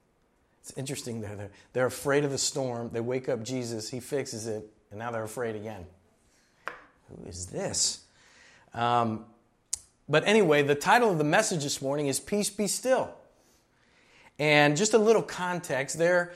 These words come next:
in this boat, they're going across the Sea of Galilee, which is actually a lake, um, but a pretty large lake there. It's about thirteen miles long. At this point where they're going across, around five,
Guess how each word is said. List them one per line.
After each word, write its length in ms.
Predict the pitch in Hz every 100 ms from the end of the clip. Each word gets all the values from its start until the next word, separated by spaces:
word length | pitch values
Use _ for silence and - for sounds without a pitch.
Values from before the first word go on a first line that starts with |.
| - -
in 240 | 180 226
this 180 | 226 214
boat, 320 | 151 147 160
they're 80 | 151
going 240 | 139 165
across 320 | 175 - 160 -
the 80 |
Sea 280 | 131 - 170
of 120 | 143
Galilee, 460 | 127 127 135 123 123
which 200 | 127 131
is 100 | 135
actually 440 | - 180 143 131
a 80 | 117
lake, 540 | 107 110 127 - - - _ _ _ _ _ _
um, 260 | 113 113 110
but 100 | 113
a 40 |
pretty 240 | 113 180 160
large 340 | 139 131 113
lake 500 | 113 117 92 - - _ -
there. 340 | 107 110 110
It's 400 | 107 - - - _
about 260 | - 107 -
thirteen 420 | 143 139 - 135
miles 300 | 131 120 123
long. 560 | 170 185 180 170 165 165 - -
At 180 | 123 -
this 360 | 185 190 - - _ _ _ _
point 280 | - 170 180
where 120 | 147
they're 120 | 147
going 260 | 147 147 143
across, 500 | 139 - 156 196 -
around 400 | 160 147 139 131
five, 680 | - 143 143 143 143 139